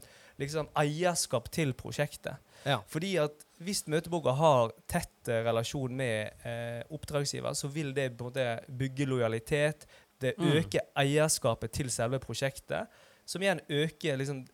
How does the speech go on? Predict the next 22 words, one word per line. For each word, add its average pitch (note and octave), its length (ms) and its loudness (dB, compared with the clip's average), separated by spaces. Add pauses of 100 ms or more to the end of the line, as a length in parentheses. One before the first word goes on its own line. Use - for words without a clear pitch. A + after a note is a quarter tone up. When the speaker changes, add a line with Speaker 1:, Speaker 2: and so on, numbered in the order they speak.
Speaker 1:
insentivet D3+ 760 -2
til B2+ 100 2
å B2+ 40 4 (100)
gjøre C#3 80 4
en C3 60 -2
god C3 180 4
jobb, E3+ 240 4 (280)
går A2+ 160 -2
opp. - 220 -14 (320)
Speaker 2:
Det G3 200 2
går E3+ 160 6
opp, - 220 0
og, F3 260 6
Speaker 1:
Mm. - 120 -14
Speaker 2:
og, E3+ 300 -2
og E3+ 300 2 (260)
kanskje D#3+ 300 -2
også E3 80 -10
evnen E3 440 2
til C3 260 -2
å B2+ 360 2
identifisere D3 1120 0